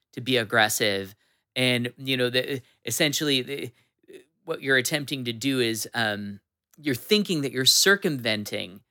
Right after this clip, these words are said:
the, the viciousness of the world, when in fact, um, well, to go back to Amy Coney Barrett, the world is gonna be ju-, just as vicious to you if you're not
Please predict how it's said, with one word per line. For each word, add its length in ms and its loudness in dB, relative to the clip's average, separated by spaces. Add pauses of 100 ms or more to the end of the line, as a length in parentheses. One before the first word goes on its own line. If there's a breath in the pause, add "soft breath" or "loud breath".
(280)
the, 160 -6
the 180 -4
viciousness 1080 -2 (100)
of 180 0
the 100 0
world, 440 -6 (440)
when 140 2
in 100 0
fact, 460 2 (420)
um, 440 4 (800)
well, 280 4 (240)
to 120 -2
go 120 2
back 280 4
to 100 -4
Amy 240 -6
Coney 280 -4
Barrett, 380 2
the 100 0
world 280 2
is 140 -2
gonna 160 -2
be 120 0
ju-, 160 0 (160)
just 300 2
as 220 2
vicious 640 -2
to 180 -4
you 420 -2 (400)
if 160 -2
you're 100 2
not 460 4